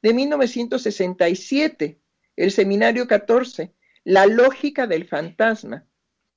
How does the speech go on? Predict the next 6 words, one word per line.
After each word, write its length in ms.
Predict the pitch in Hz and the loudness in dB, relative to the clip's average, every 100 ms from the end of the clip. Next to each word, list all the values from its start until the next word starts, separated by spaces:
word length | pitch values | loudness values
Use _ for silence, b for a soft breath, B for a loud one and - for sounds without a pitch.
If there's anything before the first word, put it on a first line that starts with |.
| _ | _
Incluso, 920 | 196 208 - 277 302 - 226 233 - _ _ _ - | -2 0 -2 -4 -4 0 0 0 -4 _ _ _ -16
<clears throat> 360 | 180 - _ | -16 -16 _
dice 440 | 185 208 240 240 190 | -8 -2 -2 0 2
Lacan, 460 | 156 143 123 107 - _ _ _ _ _ _ _ _ _ _ _ _ _ - _ | 2 0 -6 -8 -16 _ _ _ _ _ _ _ _ _ _ _ _ _ -20 _
"No 400 | 226 240 277 359 370 | -6 2 6 6 6
digo 580 | 277 247 240 254 381 | 2 2 4 4 2